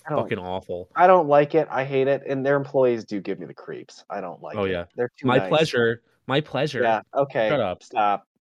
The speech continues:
Speaker 1: This is uncomfortable. I don't
Speaker 2: Why,
Speaker 1: like this.
Speaker 2: why is it my ple-, why can't you say, like, "No problem"? That's, like, like, what normal people say. Like, I, I
Speaker 1: Yeah.
Speaker 2: get,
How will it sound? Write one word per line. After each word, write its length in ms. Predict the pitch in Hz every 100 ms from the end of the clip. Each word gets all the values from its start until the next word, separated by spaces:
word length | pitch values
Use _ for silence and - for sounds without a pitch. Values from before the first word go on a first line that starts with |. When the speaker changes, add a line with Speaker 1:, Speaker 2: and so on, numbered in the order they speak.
| _ _
Speaker 1:
This 200 | 127 131
is 100 | 110
uncomfortable. 720 | 104 92 90 - 82 78 71 _ -
I 60 |
don't 180 | 87 76
Speaker 2:
Why, 120 | 151
Speaker 1:
like 100 | 165
this. 100 | -
Speaker 2:
why 160 | 147 180
is 120 | 214
it 60 | 165
my 140 | 156
ple-, 160 | - 131
why 120 | 131
can't 100 | 151
you 80 | 202
say, 160 | 180 156
like, 260 | 117 113
"No 180 | 104 101
problem"? 480 | 101 107 90 87 87 -
That's, 120 | -
like, 80 | 180
like, 120 | 160
what 120 | 127
normal 320 | 117 104 104 92
people 240 | 95 95
say. 300 | - 87 87 - _ _
Like, 140 | 123 131
I, 40 |
I 20 | 170
Speaker 1:
Yeah. 40 | 165
Speaker 2:
get, 240 | 143 90